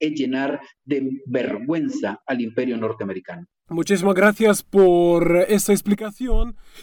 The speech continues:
Speaker 2: y yo creo que sería nuestra última pregunta. Yo espero que usted podría responder a esta pregunta y que usted podría comentarnos,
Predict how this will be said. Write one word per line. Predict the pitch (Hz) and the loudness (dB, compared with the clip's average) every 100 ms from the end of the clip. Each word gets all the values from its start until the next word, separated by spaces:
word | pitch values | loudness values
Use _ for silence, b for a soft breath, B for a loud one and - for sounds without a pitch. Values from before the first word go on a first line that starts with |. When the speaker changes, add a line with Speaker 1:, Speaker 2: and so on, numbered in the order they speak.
| B | B
Speaker 2:
y | 233 220 226 226 220 202 | -2 0 0 0 0 2
yo | 220 | 0
creo | 254 214 | 0 -2
que | 226 | -2
sería | 202 226 233 | 0 0 2
nuestra | 220 226 208 226 226 | 2 0 0 0 2
última | 262 240 220 208 | 4 4 4 2
pregunta. | 208 202 262 220 196 | 2 4 4 4 0
Yo | - 196 214 | -2 2 2
espero | 202 233 226 | 2 2 4
que | - 202 | 6 6
usted | 190 226 208 | 4 2 2
podría | 196 190 214 202 | 2 2 0 -4
responder | 170 - 202 190 226 226 - | -10 -10 2 2 2 -4 -6
a | 180 | -2
esta | 180 180 | -2 -4
pregunta | 185 196 202 254 208 202 196 b b - | -6 -4 -2 -2 2 0 0 b b -18
y | 165 | -8
que | 202 | -4
usted | 214 208 | -2 -2
podría | 202 202 | -2 -2
comentarnos, | 202 202 208 247 240 208 208 208 | 0 0 0 2 0 2 -2 -4